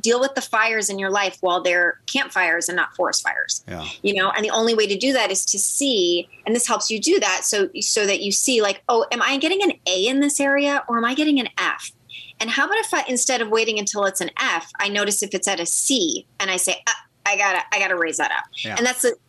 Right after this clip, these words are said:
Speaker 1: same thing with, like, "Oh, I'm not having, I'm not spending quality time with my kid, or my kid's really struggling in X, Y, Z." It's like, "Okay, then I gotta adjust my focus because I wanna make sure that they're, that they thrive and they don't go down some ba-, bad rabbit hole. And how can I be more,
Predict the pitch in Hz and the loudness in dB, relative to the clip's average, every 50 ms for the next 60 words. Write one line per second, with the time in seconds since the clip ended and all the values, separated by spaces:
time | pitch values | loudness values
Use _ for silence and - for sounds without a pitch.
0 | _ _ - 254 233 220 - 226 208 202 202 202 196 190 - - 262 233 220 220 | _ _ 0 0 0 0 0 -2 -2 -2 -2 0 -2 -2 0 0 0 2 2 2
1 | 214 214 208 208 208 202 202 196 190 185 - - _ - - 202 208 202 190 - | 2 0 0 0 -2 -2 -2 -4 -6 -6 -10 -14 _ -6 -2 0 0 0 0 0
2 | - - - 214 202 196 196 - 190 185 185 180 180 - - 175 170 160 - 165 | -2 -4 -2 -2 -2 -4 -2 -2 0 0 2 2 0 -2 -2 -4 -6 -6 -4 -4
3 | 160 - - - 185 170 151 165 160 147 165 - - 185 180 - - 185 185 170 | -4 -4 -2 -2 0 0 0 -2 -4 -4 -4 -2 -2 -2 -2 -2 -2 0 0 0
4 | 180 - - - 185 180 170 185 180 175 170 170 - - 180 - - - 180 180 | 0 0 0 0 0 0 0 -2 -2 -4 -4 -4 -4 -4 -4 -4 -2 -2 0 0
5 | 180 196 175 160 - 185 - - - - 311 226 208 190 - - - 285 269 220 | 2 0 0 0 -2 -4 -4 -4 -2 -2 0 0 2 0 0 0 0 0 -2 -2
6 | 175 - 196 190 202 - - 160 - - - - 233 - - - - - - - | 0 0 0 0 0 -2 -2 -4 -6 -4 -2 -2 -2 -2 -4 -6 -4 -4 -4 -4
7 | - - - - - _ _ _ _ _ _ - 190 185 196 185 190 190 196 196 | -4 -8 -12 -20 -20 _ _ _ _ _ _ -4 -2 0 0 0 0 2 2 0
8 | 190 180 175 170 - - 190 180 175 165 165 - 180 175 175 175 160 151 - - | 0 0 0 0 0 0 0 0 0 -2 -2 -2 2 4 4 6 4 4 2 0
9 | - 170 - - 180 175 175 175 - - 180 180 175 165 160 160 160 170 170 170 | -4 -4 -2 0 0 0 0 -2 -2 0 2 2 2 2 0 -2 -2 -2 0 0
10 | 180 175 170 - - 180 180 175 175 170 175 156 156 160 170 185 - - - - | 0 0 -2 -2 0 2 2 4 4 4 4 2 2 0 0 -2 -2 -2 -2 -4
11 | - 160 - - - _ _ - 185 165 151 - 156 185 180 - 107 - - 139 | -4 -6 -6 -6 -10 _ _ -4 -2 -2 0 0 0 0 0 0 -2 -4 -4 -4
12 | 139 156 139 180 185 - - - 196 175 165 160 180 175 170 165 156 151 113 165 | -2 -2 0 0 0 -2 -2 -2 -4 -4 -2 -2 -2 -2 -2 -2 -2 -2 -2 -2
13 | - | -4